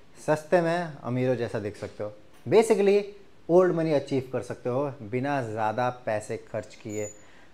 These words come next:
कुछ tips बताऊँगा, बस ये चीज़ दिमाग में याद रखना, तो आपका सब sort हो जाएगा, सब sort। And अगर आप लोगों ने अभी तक Improve Your Style वाली video नहीं देखा है, तो वो जाके देखो भाई, पहले वो देखो, अच्छे से समझ जाओ, तो फिर आप ये दोबारा देख लेना आके,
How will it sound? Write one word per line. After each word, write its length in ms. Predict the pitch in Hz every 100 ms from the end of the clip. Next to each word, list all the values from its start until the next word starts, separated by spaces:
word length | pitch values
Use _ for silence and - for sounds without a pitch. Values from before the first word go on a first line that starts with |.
| - -
कुछ 260 | 254 254 -
tips 160 | 226
बताऊँगा, 540 | 202 208 196 190 202 208 - 123
बस 160 | 120 -
ये 140 | 160
चीज़ 260 | 180 175 147
दिमाग 340 | 131 131 131
में 120 | 135
याद 200 | 127 120
रखना, 340 | 113 127 131 143 127 - -
तो 60 |
आपका 400 | 110 101 - 113 110 - - - - -
सब 140 | 160 156
sort 280 | 135 113
हो 100 | 101
जाएगा, 220 | 98 101 110 - -
सब 140 | 143 117
sort। 260 | - - - - - -
And 80 | 131
अगर 180 | 147 160
आप 140 | 151
लोगों 140 | 151 151
ने 60 |
अभी 160 | 143 143
तक 200 | 151 127 - - 151
Improve 340 | 135 147 139
Your 140 | 151
Style 260 | 143 147 139
वाली 180 | 139 139
video 220 | 131 131
नहीं 140 | 131
देखा 160 | 135 135
है, 60 | 139
तो 100 | 131
वो 100 | 123
जाके 280 | 120 117
देखो 240 | 117 117 127
भाई, 120 | 127
पहले 480 | 143 - - 131 143
वो 180 | 147 185
देखो, 240 | 180 190
अच्छे 440 | 185 - - 175
से 60 | 160
समझ 240 | 160 165
जाओ, 240 | 165 175 180
तो 120 | 180
फिर 180 | - 139
आप 180 | 131 135
ये 240 | 123 127
दोबारा 460 | 123 120 117 117 120
देख 220 | 117 107
लेना 260 | 110 107 98
आके, 220 | -